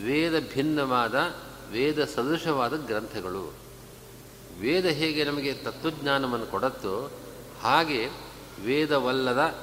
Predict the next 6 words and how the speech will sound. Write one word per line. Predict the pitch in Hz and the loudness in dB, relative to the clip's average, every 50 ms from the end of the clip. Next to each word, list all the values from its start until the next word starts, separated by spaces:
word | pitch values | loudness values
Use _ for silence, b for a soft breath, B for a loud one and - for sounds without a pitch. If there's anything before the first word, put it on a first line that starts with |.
| - - - - - | -12 -14 -14 -10 -8
ಇತಿಹಾಸ | 113 123 - 175 175 160 175 185 196 196 - | -8 0 2 2 2 4 4 6 6 6 4
ಪುರಾಣಾದಿ | 180 - - 160 151 151 147 151 147 143 139 139 131 127 151 175 151 - - - - - - - - - - - | 0 2 2 4 6 8 8 8 8 8 8 6 6 6 4 0 -2 -4 -8 -12 -14 -14 -14 -14 -14 -16 -14 -4
ಗ್ರಂಥಗಳಿವೆ | 110 120 139 156 147 147 143 131 131 123 110 107 113 113 | 0 0 2 2 0 0 2 2 2 2 2 0 0 -2
ಅಷ್ಟೇ, | 120 123 - 127 | 0 0 -2 -2
ಪೌರುಷೇಯ | - - 131 160 180 160 - 156 143 139 135 | 0 2 2 2 2 2 2 0 0 0 0
ಗ್ರಂಥಗಳು. | 117 107 - 110 110 117 - 117 104 110 117 107 95 120 151 | -2 -2 -2 -2 -2 -2 -2 0 0 2 2 2 2 0 -2